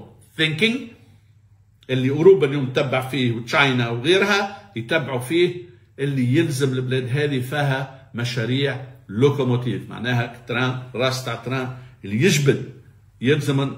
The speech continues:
نرجعوا للاقتصاد البحري، نرجعوا للفلاحة، نرجعوا للتكنولوجيا، نرجعوا ل-، ل-، لعود بناء البنية التحتية. نحن ما قوس علاش لليوم حد ما عمل حملة وطنية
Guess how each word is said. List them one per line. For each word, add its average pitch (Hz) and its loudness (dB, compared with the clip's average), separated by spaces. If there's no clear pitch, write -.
نرجعوا 131 2
للاقتصاد 123 -4
البحري، 107 -6
نرجعوا 160 4
للفلاحة، 131 0
نرجعوا 151 4
للتكنولوجيا، 139 -2
نرجعوا 151 2
ل-، 123 0
ل-، 131 -2
لعود 147 0
بناء 156 0
البنية 143 -2
التحتية. 143 -2
نحن 208 2
ما 180 2
قوس 180 2
علاش 226 4
لليوم 220 4
حد 233 0
ما 196 0
عمل 214 0
حملة 220 2
وطنية 208 -2